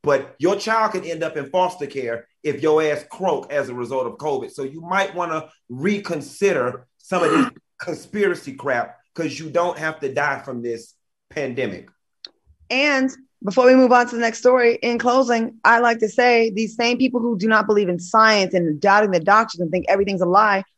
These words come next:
Speaker 2: when they catch it, they sure do run back to these same said doctors to get treatment. So I, I, uh,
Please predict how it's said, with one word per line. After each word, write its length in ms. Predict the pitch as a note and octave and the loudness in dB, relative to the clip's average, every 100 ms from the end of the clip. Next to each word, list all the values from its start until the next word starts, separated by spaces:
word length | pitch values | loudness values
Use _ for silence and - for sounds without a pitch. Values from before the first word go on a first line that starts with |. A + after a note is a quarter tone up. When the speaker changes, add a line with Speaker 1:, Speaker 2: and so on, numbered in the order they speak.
| _ | _
Speaker 2:
when 120 | D#3+ F3 | -6 -2
they 140 | E3+ | -2
catch 340 | - B3 B3+ | -2 -2 2
it, 180 | A3+ A3+ | 2 2
they 160 | F#3 F3+ | 2 0
sure 280 | F3 - B3 | 0 2 2
do 160 | B3 | 2
run 220 | A3 A#3 A3+ | 0 0 2
back 200 | A3 A3 | 0 0
to 100 | G#3+ | -4
these 240 | G3+ - | -6 -6
same 240 | G#3+ G#3+ | -6 -6
said 280 | G#3 A3+ G#3 | -2 0 0
doctors 440 | G#3+ D4 D#4 C4 B3 | 2 0 0 -6 -6
to 100 | A#3+ | -4
get 180 | C4 | -4
treatment. 560 | - E4 A4 - G3+ C4 | -4 -6 -6 -4 -4 -2
So 140 | C4 | 2
I, 160 | C4 C4 - | 2 2 2
I, 160 | C4 | 4
uh, 220 | - C#4 | 4 2